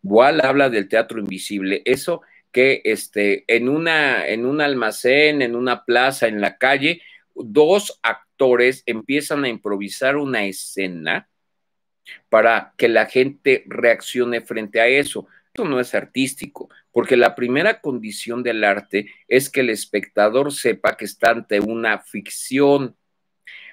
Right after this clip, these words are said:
Pueden golpear a los actores, pueden patear a los actores y linchar a los actores por estar haciendo una representación invisible. Ajá.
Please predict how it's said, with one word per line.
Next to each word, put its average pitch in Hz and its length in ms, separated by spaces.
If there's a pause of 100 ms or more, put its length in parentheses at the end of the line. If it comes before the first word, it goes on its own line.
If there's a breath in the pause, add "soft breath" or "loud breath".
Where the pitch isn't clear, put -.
(180 loud breath)
Pueden 123 500
golpear 107 580
a 147 100
los 120 280
actores, - 960 (340 loud breath)
pueden 117 460
patear 104 500
a 139 80
los 156 220
actores 107 680
y 110 100
linchar 92 480
a 202 60
los 185 240
actores 98 640 (260 loud breath)
por 107 160
estar 131 280
haciendo 131 440
una 127 200
representación 98 1000
invisible. 104 920 (480)
Ajá. 117 340